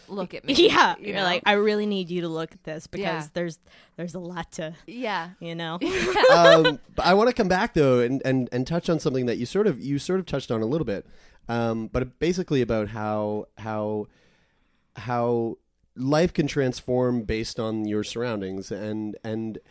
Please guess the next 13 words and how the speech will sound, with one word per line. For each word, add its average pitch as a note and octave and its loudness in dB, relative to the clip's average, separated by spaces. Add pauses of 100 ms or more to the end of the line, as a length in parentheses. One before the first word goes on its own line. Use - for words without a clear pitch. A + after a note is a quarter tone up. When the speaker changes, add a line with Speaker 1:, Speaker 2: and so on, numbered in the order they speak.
(260)
Speaker 3:
so D3+ 2
you F#3 4
are, D3+ 2
how G3 -4
old G#3+ -2
are A2+ -4
you? F2 -10 (440)
Speaker 2:
I'm, A3 0
uh, G#3+ -4
just - -16
about F3+ -12
twenty-five. - -14
Speaker 3:
Okay. - -2